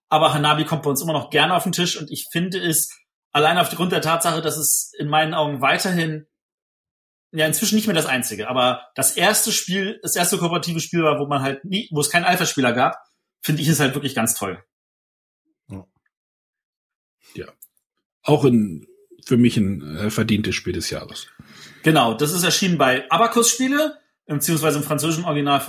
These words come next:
Speaker 1: bei Cocktail Games, äh, ist von Antoine Bautzer,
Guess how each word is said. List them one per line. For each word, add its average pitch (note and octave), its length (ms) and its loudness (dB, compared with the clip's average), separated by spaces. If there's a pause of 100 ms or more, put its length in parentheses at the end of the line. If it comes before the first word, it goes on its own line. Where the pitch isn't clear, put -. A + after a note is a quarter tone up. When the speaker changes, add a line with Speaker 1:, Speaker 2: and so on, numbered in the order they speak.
(140)
Speaker 1:
bei B2+ 120 0
Cocktail - 460 -2
Games, C4 640 -2 (320)
äh, D#3 220 2
ist E3+ 140 0
von E3+ 160 2
Antoine E3 460 0
Bautzer, C#4 680 0